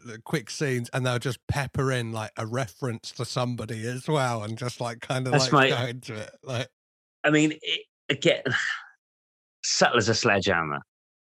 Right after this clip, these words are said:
Speaker 2: but it, it, that's my favorite thing about this show. They, I, I did have a list of, like, what they've done again,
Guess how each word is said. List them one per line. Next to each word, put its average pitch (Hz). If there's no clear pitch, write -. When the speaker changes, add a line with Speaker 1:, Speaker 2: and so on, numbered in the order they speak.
Speaker 2:
but 127
it, 123
it, 131
that's 131
my 127
favorite 107
thing 101
about 92
this 82
show. 95
They, 104
I, 104
I 101
did 123
have 90
a 87
list 85
of, 87
like, 87
what 95
they've 90
done 90
again, 78